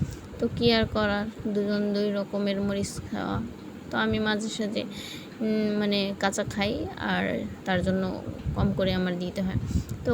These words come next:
কাশ্মীরি লঙ্কার গুঁড়ো আমি এক চামচ দিব। আর এই লঙ্কার গুঁড়োটা আমি অনেক কষ্টে জোগাড় করেছি, আমার এত ভালো লেগেছে যেটা বলার মতো না। খুবই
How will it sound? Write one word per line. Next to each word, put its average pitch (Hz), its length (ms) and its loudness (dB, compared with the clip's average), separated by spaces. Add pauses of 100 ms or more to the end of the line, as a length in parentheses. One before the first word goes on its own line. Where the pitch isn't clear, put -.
(100)
কাশ্মীরি 240 560 6 (100)
লঙ্কার 226 340 2
গুঁড়ো 220 260 6 (120)
আমি 214 180 0 (580)
এক 185 60 -2 (100)
চামচ 220 300 2 (120)
দিব। 214 140 2 (1000)
আর - 80 0
এই 214 180 6
লঙ্কার 208 280 2
গুঁড়োটা 208 340 4
আমি 196 220 2
অনেক 196 200 -2
কষ্টে 208 300 -2 (100)
জোগাড় 196 280 0
করেছি, - 280 -2 (460)
আমার 233 160 4 (120)
এত - 120 0 (140)
ভালো 233 180 10
লেগেছে 240 440 8
যেটা 208 240 0
বলার 214 340 2
মতো 208 160 -4
না। 208 80 0 (120)
খুবই 254 240 2